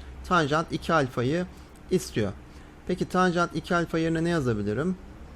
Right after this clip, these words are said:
Tanjant alfa artı tanjant alfa bölü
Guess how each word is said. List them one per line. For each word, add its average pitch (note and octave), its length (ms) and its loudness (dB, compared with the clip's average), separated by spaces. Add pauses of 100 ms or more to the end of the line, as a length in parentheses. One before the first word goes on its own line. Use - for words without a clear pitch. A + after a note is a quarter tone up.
Tanjant D#3+ 640 4
alfa C#3 520 2
artı D3+ 720 2 (140)
tanjant D3 560 2
alfa D3 480 2 (420)
bölü D3+ 520 4